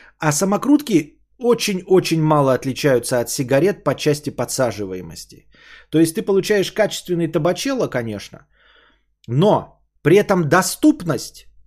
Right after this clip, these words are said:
э, самокрутки, э, практически равна сигарете. Если в сигарете раскрыть пачку и достать, то в самокрутку, чтобы сделать, да, при определенном мастерстве, не так уж и много времени нужно.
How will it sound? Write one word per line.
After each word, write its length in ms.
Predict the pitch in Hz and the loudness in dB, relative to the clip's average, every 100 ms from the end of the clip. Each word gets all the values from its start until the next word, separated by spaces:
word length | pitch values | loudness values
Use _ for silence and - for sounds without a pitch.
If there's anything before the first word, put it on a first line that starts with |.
| _ | _
э, 520 | 127 123 123 123 123 120 | -2 0 2 2 2 -2
самокрутки, 840 | - 147 151 151 165 160 - 107 - _ _ _ _ _ - | -4 -2 0 2 2 2 0 -10 -10 _ _ _ _ _ -8
э, 400 | 123 123 120 117 104 - 131 | -4 0 0 -2 -6 -16 -4
практически 520 | 160 - 233 - 180 | -2 -2 -6 -2 2
равна 280 | 156 147 165 | 2 2 0
сигарете. 720 | - 127 131 131 107 - _ _ - | -2 0 0 0 -4 -8 _ _ 0
Если 300 | 165 202 208 | 0 2 -4
в 60 | |
сигарете 720 | - 185 214 233 - 170 - - _ - _ - _ _ _ _ - _ - | -6 2 4 4 2 2 0 -4 _ -20 _ -20 _ _ _ _ -20 _ -10
раскрыть 520 | 135 151 - 180 147 | 0 0 2 -2 0
пачку 340 | 170 151 - 135 | 0 0 0 -4
и 40 | |
достать, 440 | 143 147 - 262 - - - - | 0 0 0 -2 -4 -20 -18 -2
то 100 | 175 | -2
в 60 | |
самокрутку, 600 | - 190 202 - 320 254 147 | 0 -2 -2 2 2 2 -2
чтобы 240 | 156 156 | 0 0
сделать, 460 | 123 139 165 120 110 | 0 4 4 2 0
да, 120 | 190 | -2
при 300 | - 147 139 | 0 -2 -2
определенном 600 | 135 139 131 156 131 127 | -4 -6 -2 0 -2 -4
мастерстве, 680 | 127 - 147 135 147 123 - - - - - | -4 0 -2 0 0 0 -2 -16 -20 -20 -8
не 200 | 135 160 | 0 0
так 220 | 208 196 | 2 -2
уж 120 | 160 | 0
и 40 | 165 | 0
много 260 | 160 156 135 | 0 0 2
времени 400 | 139 135 117 110 | 2 0 -2 -6
нужно. 400 | 107 - - | -8 -12 -20